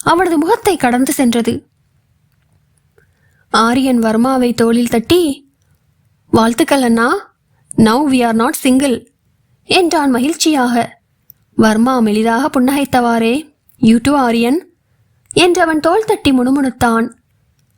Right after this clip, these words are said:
ராஜசேகர் வர்மாவின் அருகில் வந்தவர், அவர் கண்கள்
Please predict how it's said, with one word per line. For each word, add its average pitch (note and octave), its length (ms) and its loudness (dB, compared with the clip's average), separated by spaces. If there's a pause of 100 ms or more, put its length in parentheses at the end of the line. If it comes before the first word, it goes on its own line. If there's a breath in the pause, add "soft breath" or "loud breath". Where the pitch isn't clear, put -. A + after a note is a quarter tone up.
(280)
ராஜசேகர் D#4 720 0
வர்மாவின் C#4 520 0
அருகில் C4 360 0
வந்தவர், C4 480 0 (960)
அவர் D#4 300 0
கண்கள் C#4+ 560 0